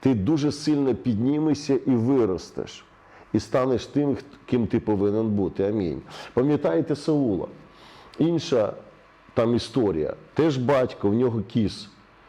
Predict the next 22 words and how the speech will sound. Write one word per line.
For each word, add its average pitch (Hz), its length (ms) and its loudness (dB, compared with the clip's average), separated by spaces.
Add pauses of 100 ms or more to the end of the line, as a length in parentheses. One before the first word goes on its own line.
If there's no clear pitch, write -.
(220)
А 110 140 0
загубилися 135 880 2
ослиці. 117 720 -2
Там 139 420 -2
пасе 135 520 0 (480)
овець, 175 500 0 (120)
а 101 80 0
тут 151 240 2
загубилися 135 720 2
ослиці. 120 640 0 (1080)
Батько 135 380 2
каже: 127 260 0
«Іди 131 160 2
пошукай 110 580 -2 (880)
ослиць». 107 560 -2 (420)
Він 311 380 4
йде, 147 340 2
шукає, 135 640 2
шукає, 120 560 2
шукає, 110 600 0
шукає, 131 680 0 (380)
шукає, 156 680 0